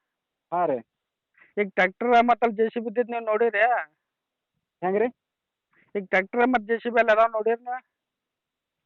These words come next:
Speaker 1: ನಾ ಹೋಗಿಲ್ರಿ ಅಲ್ಲಿ ಹೊಲ, ಹೊಲ ಕಡೆ ಆ ಕಡೆ. ಈಗ
Speaker 2: ನೀವು
Speaker 1: ಹೇಳ್ತಾರ,
Speaker 2: ಹೋಗಿಲ್ಲ?
Speaker 1: ಊರಾಗ ಮಂದಿಲಿ ಹೇಳ್ತಾರಲ್ರಿ.
Speaker 2: ಅಲ್ಲ, ಅಲ್ಲ, ನೀವ್ ಹೋಗಿಲ್ಲ. ಈಗ ಫೋನ್ಯಾಗ ಹಂಗ ನೀವ್ ತಿಳ್ಕೊಳಕತ್ತೀರಿ.
Speaker 1: ಹಾ ರೀ.
Speaker 2: ಈಗ ನಮಗ್ ಎತ್ ಬೇಕಾದಾಗ ಅವ phone ಹಚ್ಚಿ ಬೈಯಾಕತ್ತಾನ, ಹೌದ್ರಿ? ಅವಂಗೇನ್ ನಾವ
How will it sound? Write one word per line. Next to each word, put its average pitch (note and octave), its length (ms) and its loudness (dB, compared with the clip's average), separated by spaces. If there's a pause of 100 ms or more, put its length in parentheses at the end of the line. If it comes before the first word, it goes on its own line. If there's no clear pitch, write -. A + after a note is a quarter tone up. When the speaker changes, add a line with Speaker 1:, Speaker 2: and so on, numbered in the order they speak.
Speaker 1:
ನಾ F3+ 80 -2
ಹೋಗಿಲ್ರಿ F#3+ 340 2
ಅಲ್ಲಿ F#3+ 120 0
ಹೊಲ, E3 260 0
ಹೊಲ E3+ 200 -2
ಕಡೆ E3+ 140 -2
ಆ D#3 40 2
ಕಡೆ. C3+ 180 -2
ಈಗ - 560 -16
Speaker 2:
ನೀವು F#3+ 120 -2
Speaker 1:
ಹೇಳ್ತಾರ, C#4+ 220 2
Speaker 2:
ಹೋಗಿಲ್ಲ? G3 120 4
Speaker 1:
ಊರಾಗ A#3 160 2
ಮಂದಿಲಿ A#3+ 240 0
ಹೇಳ್ತಾರಲ್ರಿ. G#3 480 0 (680)
Speaker 2:
ಅಲ್ಲ, G3+ 140 4
ಅಲ್ಲ, G#3+ 140 6
ನೀವ್ G3 220 -4
ಹೋಗಿಲ್ಲ. F#3+ 360 -4 (160)
ಈಗ G#3+ 100 -2 (480)
ಫೋನ್ಯಾಗ G3+ 580 -4
ಹಂಗ G3 240 -8
ನೀವ್ G#3 120 -16
ತಿಳ್ಕೊಳಕತ್ತೀರಿ. F#3 920 -6 (720)
Speaker 1:
ಹಾ E3 100 -2
ರೀ. D3+ 340 -6
Speaker 2:
ಈಗ A#3 180 -4 (260)
ನಮಗ್ A#3 320 0
ಎತ್ A3 300 2
ಬೇಕಾದಾಗ A3+ 400 0
ಅವ A#3 120 4
phone G#3+ 260 -2
ಹಚ್ಚಿ G#3 140 -6
ಬೈಯಾಕತ್ತಾನ, F#3 560 0
ಹೌದ್ರಿ? G3+ 300 2
ಅವಂಗೇನ್ G#3 400 2
ನಾವ G#3 240 4